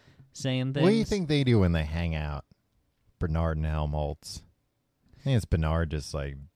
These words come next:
Speaker 2: feeling sorry for himself.
Speaker 1: It is. I mean,
Speaker 2: Yeah.
Speaker 1: that's all we've, that's all we've observed of their relationship.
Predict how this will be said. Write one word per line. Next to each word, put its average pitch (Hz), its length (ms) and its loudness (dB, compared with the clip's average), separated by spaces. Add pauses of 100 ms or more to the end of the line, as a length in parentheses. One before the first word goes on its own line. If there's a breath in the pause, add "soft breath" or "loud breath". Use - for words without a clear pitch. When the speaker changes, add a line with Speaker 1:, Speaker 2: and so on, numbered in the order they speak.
(340)
Speaker 2:
feeling 73 360 -2
sorry 80 420 -4
for 78 200 -6
himself. 80 380 -2
Speaker 1:
It 208 100 6
is. 196 280 6
I 165 100 4
mean, 180 140 4
Speaker 2:
Yeah. 165 40 2
Speaker 1:
that's 185 220 6
all 151 320 8
we've, 131 400 0
that's 139 220 2
all 139 160 4
we've 120 200 -2
observed 117 680 0
of 101 100 -12
their 104 160 -4
relationship. 107 680 -10